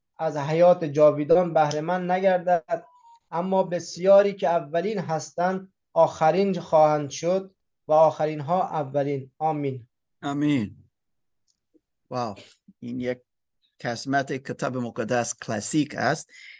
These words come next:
Speaker 2: یعنی که خیلی مهم و از او زیاد یاد می‌گیریم. اینجا یک کس است،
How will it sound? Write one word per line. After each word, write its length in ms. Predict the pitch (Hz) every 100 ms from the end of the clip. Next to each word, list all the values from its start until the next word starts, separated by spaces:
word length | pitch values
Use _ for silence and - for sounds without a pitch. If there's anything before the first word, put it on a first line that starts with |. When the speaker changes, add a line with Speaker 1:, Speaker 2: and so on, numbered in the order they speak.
| -
Speaker 2:
یعنی 300 | 117 113 123
که 160 | 131 110
خیلی 360 | - 139 143
مهم 580 | 135 120 98 139 131 127
و 60 | 117
از 420 | 117 110 113 131
او 200 | 135 127
زیاد 580 | 107 123 123 135 139 131
یاد 340 | 131 127 127 107
می‌گیریم. 480 | 98 101 95 - _ _ _ _ _
اینجا 340 | - 131 170 196
یک 260 | 165 165
کس 380 | 165 156 120 - -
است، 440 | 98 - - _